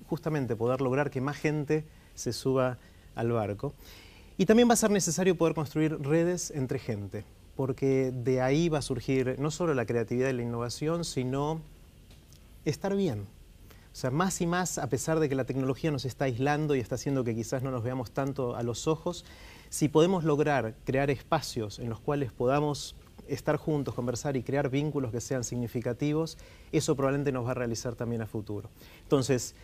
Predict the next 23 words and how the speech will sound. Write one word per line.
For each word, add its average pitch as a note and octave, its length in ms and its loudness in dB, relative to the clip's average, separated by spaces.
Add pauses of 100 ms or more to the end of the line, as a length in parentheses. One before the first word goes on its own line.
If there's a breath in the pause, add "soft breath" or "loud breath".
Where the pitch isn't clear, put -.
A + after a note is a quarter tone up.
(220 soft breath)
si - 200 -2
uno F3+ 200 4
quiere E3 200 6
pensar C#3+ 340 2
qué D3+ 100 2
hacer D#3+ 220 0
a D3+ 40 2
futuro, D#3+ 560 0
si - 140 0
está D#3+ 160 0
haciendo F3 260 0
alguna D3+ 340 2
de D#3 60 0
esas C3+ 220 -6
cosas, D#3+ 560 -4 (140)
yo - 180 -2
sospecho D#3 480 -2
que B2+ 80 -4
está C3 160 -4
en B2+ 60 -4
el A#2+ 100 -6
camino C3 520 -2 (120)
correcto. A2+ 400 -8